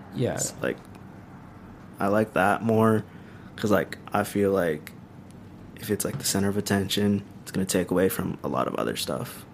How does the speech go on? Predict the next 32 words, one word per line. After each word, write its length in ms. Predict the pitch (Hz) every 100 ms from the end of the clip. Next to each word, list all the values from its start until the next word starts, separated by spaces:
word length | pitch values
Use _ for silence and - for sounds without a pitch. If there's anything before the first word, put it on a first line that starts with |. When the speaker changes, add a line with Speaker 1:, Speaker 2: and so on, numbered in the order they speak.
| - -
Speaker 1:
Yeah. 180 | 120 -
Speaker 2:
Like, 240 | - -
abilities 440 | - - - - -
and 80 |
stuff. 260 | - - - - - - - - - -
Speaker 1:
For 160 | - 117
sure. 320 | 107 113 90 - - - -
But, 100 | -
you 60 | 131
know, 100 | 123
it's 120 | 127
like, 220 | 131 127
uh, 280 | 117 98 95 107 - - - - - - - - - - - - - - -
it's, 360 | - 113 - - - - - - - -
you 140 | 135 120
know, 260 | 107 104 - - - - - - -
I 100 | 117
see 160 | -
you 40 | 117
going 180 | 113 107
far 140 | 113
with 100 | 107
this. 160 | 110 107
It's 120 | 104
always 260 | 117 110
something 200 | 104 95
you're 120 | 92 95
gonna 80 |
have 100 | 90
to 60 | -
talk 200 | - 85
about. 260 | - -